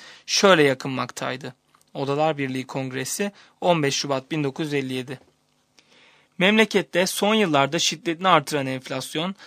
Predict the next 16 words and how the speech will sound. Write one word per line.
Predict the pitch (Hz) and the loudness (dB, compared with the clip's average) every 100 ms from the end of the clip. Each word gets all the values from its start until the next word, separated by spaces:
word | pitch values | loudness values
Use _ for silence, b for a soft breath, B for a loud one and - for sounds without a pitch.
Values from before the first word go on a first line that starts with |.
| B | B
fiyat | - - 170 202 190 | -10 2 4 4 0
ve | |
piyasa | 151 185 190 170 | -2 -2 0 -2
istikrarını | 143 - 170 151 156 180 | -4 -6 0 2 2 2
alt | 165 160 | 0 0
üst | 185 - | -4 -4
etmiş. | 143 151 143 - - b b - | -4 -4 -4 -4 -8 b b -4
Evvela | 151 143 139 151 | 2 4 4 4
birkaç | 156 147 - 185 - | 4 2 4 2 2
noktada, | 143 - 127 156 156 | -6 -6 -8 -6 2
daha | 185 | 4
sonra | 196 196 165 | 4 -2 -2
ise | 147 | -4
geniş | 165 147 185 - | -2 0 0 -2
bir | 165 | -2
cephede | 135 139 143 135 151 | -2 -2 -2 -2 -2